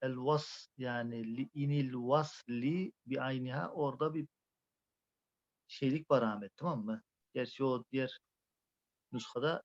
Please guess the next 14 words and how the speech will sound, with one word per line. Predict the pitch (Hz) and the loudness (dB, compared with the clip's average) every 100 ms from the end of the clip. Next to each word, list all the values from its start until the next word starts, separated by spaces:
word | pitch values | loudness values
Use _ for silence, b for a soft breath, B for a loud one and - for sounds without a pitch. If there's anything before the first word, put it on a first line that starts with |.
| - | -2
el | 123 | 0
vasliyeti | 127 120 - 156 147 135 - 123 | 0 0 -2 0 4 2 0 -2
bi | 131 | 0
ayniha | 135 131 127 123 117 | 0 0 -2 -4 -2
diyor | 175 220 | -2 0
da | 151 147 | -2 -2
sanki | 147 143 - 143 | -2 -4 -4 -6
ini | 143 139 139 | -2 2 4
vasliyeye | 135 131 - 139 143 139 131 120 - - 135 113 | 2 0 2 6 6 6 4 0 -6 -2 0 4
benzetiyor. | 123 117 113 113 170 208 - _ _ _ _ _ _ _ - | 2 2 0 -2 -2 -4 -6 _ _ _ _ _ _ _ -6
Halbuki | 147 123 147 | -4 -4 -4
biz | 139 123 | -4 -2
burada | 123 185 170 143 | -2 0 0 4
lev | 147 151 | 4 4